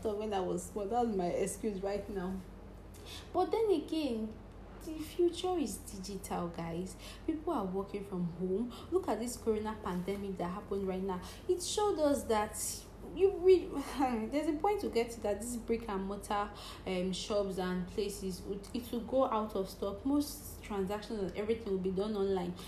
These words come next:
This person, you just order for your clothes, they bring your clothes for you. Shey before it wasn't possible, now you have to go into a store and get it.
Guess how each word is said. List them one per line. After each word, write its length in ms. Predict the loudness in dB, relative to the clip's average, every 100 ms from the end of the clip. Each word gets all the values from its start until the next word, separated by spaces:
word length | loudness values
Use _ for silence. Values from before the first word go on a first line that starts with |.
| -12 -6
This 140 | -6
person, 400 | -2 -4 -4 -6
you 160 | -2 -2
just 340 | 0 -2 -4 -10 -12 -4
order 240 | -2 0 0
for 160 | 2
your 140 | 2 2
clothes, 300 | 4 4 6
they 120 | 2
bring 220 | 4 4
your 100 | 4
clothes 240 | 2 2 2
for 140 | -2
you. 80 | -2
Shey 240 | 0 0
before 280 | 0 0 0
it 120 | 2
wasn't 260 | 2 0 -2
possible, 300 | -4 -4 0
now 60 | 2
you 100 | 4
have 180 | 2 0
to 40 |
go 120 | 0
into 220 | 0 2
a 80 | -2
store 260 | -2 -4 -2
and 120 | 0
get 180 | -2
it. 100 | -6